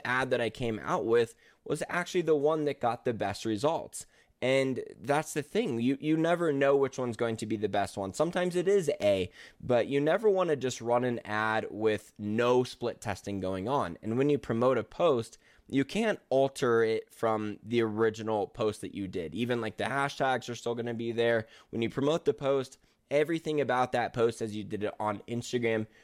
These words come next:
will be just promoted to people. And you don't know if the way you pitched your product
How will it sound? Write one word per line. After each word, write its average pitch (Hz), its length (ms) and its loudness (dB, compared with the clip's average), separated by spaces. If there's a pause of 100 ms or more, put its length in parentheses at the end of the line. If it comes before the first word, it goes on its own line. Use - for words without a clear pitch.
(140)
will 143 380 6
be 135 420 -8
just 120 380 -6
promoted 147 500 0
to 151 80 -10
people. 135 500 -4 (360)
And 117 500 0 (400)
you 139 220 2
don't 175 300 2
know 123 580 0
if - 100 -6
the 98 100 2
way 120 120 6
you 143 160 2
pitched - 320 -6
your 120 80 -2
product 127 460 0